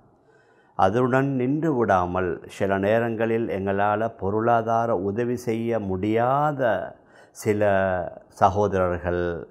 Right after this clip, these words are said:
இஸ்லாமிய நெஞ்சங்கள் இருக்கிறார்கள். அவர்களில் குறிப்பாக தற்பொழுது பெலஸ்தீனத்தில், லெபனானில்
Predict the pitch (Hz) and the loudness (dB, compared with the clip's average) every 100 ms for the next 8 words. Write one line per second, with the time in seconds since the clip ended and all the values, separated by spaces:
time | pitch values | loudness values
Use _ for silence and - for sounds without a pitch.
0 | - - 104 101 92 90 87 85 87 90 | -14 -10 -8 -2 -2 -2 -4 -6 -4 -4
1 | 87 85 82 87 82 85 87 80 80 - | -2 -4 -2 -2 -2 -4 -2 -2 -4 -6
2 | 82 80 107 _ - - - - 101 101 | -8 -8 -14 _ -20 -20 -20 0 2 2
3 | 104 98 107 113 - 135 160 - 110 98 | 0 0 0 -2 0 4 4 4 4 4
4 | 85 92 - 92 - 95 90 87 90 87 | 2 -2 -2 -4 -2 -2 -2 -2 -2 -2
5 | - - 95 95 - 90 85 82 - 82 | -6 -4 0 0 0 -4 -4 -6 -6 -4
6 | 82 82 85 85 85 92 90 82 82 80 | -2 -2 -2 -4 0 -2 -2 -4 -6 -4
7 | 82 82 | -2 -4